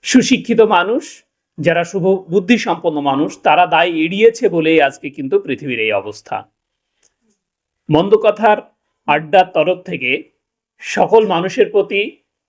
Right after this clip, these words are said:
আহ্বান যে ভালো থাকতে হলে, পাশের মানুষকে ভালো রাখতে হলে ভালো মানুষগুলোকে কিন্তু নেতৃত্বে আসতে হবে। আসুন, যারা আপনারা ভালো মানুষ, তারা আবার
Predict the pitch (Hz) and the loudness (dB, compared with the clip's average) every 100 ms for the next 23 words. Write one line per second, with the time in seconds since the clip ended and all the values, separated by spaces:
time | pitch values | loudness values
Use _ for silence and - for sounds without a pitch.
0 | _ - 147 185 165 156 139 202 - _ | _ 0 2 2 0 0 0 -6 -20 _
1 | _ _ _ _ _ 147 160 131 165 233 | _ _ _ _ _ -4 -4 0 4 6
2 | 269 226 - - 156 135 123 - _ _ | 4 2 -6 -8 -6 -4 -6 -12 _ _
3 | - - 240 214 208 - 208 - 170 190 | -2 0 0 0 -2 0 0 0 2 4
4 | 165 - - 175 143 107 98 _ _ _ | 2 0 -6 -4 -4 -8 -14 _ _ _
5 | _ _ _ 139 135 240 285 269 262 180 | _ _ _ -4 4 6 6 6 4 2
6 | 196 202 175 143 139 - _ _ _ _ | 0 0 0 -2 -6 -6 _ _ _ _
7 | _ _ 143 143 185 185 165 - 147 135 | _ _ -2 2 4 4 0 -2 -4 -4
8 | - 117 - - 151 101 101 - _ _ | -2 -2 -2 -6 -4 -4 -6 -16 _ _
9 | _ - 151 - 208 208 214 _ _ _ | _ -4 -4 0 -2 -2 -8 _ _ _
10 | _ _ 139 165 160 151 160 151 139 143 | _ _ -2 2 2 0 0 0 0 0
11 | 147 143 151 214 - 131 131 139 156 117 | 0 -2 -4 -6 -4 -2 0 0 0 -2